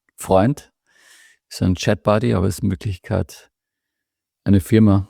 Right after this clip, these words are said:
die die Daten sehr bereit-, bereitwillig aufnimmt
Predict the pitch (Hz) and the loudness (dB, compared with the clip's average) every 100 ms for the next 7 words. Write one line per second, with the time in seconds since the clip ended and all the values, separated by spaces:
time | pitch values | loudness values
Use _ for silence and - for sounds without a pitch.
0 | _ 175 - 104 104 101 104 107 104 _ | _ -18 -6 -4 -2 -2 -4 -8 -12 _
1 | _ _ _ _ _ _ - - 90 87 | _ _ _ _ _ _ -10 -2 0 0
2 | - 92 95 90 80 _ _ _ _ _ | -2 -2 -2 -6 -10 _ _ _ _ _
3 | - - 98 104 95 107 95 92 98 - | -20 -6 0 2 2 0 2 2 0 -2
4 | 101 90 98 - 104 101 107 - 92 104 | -2 0 0 0 0 0 -2 -2 0 0
5 | - 104 90 101 - - | -2 0 0 0 -6 -14